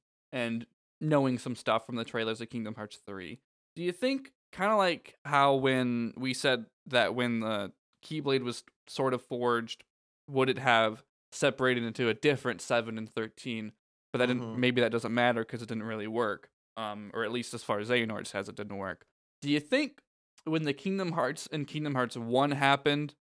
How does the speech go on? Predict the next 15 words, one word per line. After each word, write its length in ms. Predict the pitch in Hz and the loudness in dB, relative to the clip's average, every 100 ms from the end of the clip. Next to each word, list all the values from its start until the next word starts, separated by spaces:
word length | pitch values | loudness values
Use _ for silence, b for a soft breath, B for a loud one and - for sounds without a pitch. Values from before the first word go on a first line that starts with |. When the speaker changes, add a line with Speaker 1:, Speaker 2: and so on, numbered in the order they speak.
| _ | _
Speaker 1:
the 140 | 131 123 | -4 -2
seven 520 | - 147 135 131 113 _ _ _ - | 2 2 4 2 0 _ _ _ -2
lights 560 | 127 120 120 - - _ _ _ _ | 4 4 4 -2 -14 _ _ _ _
changed 680 | - 135 131 135 135 - - | -4 0 2 2 -2 -6 -6
to 60 | 127 | -4
be 180 | 117 113 | -2 -2
a 60 | |
different 400 | 110 120 131 113 | 0 -2 0 -4
seven? 440 | - 123 123 131 - _ _ _ _ - | 2 2 2 -2 -6 _ _ _ _ -6
Do 100 | 131 | -4
you 60 | |
think 80 | 147 | 2
that's, 320 | 147 143 - _ _ _ _ 127 | 0 0 -10 _ _ _ _ 0
uh, 40 | |
uh, 420 | 117 110 - 110 | 0 0 -2 -4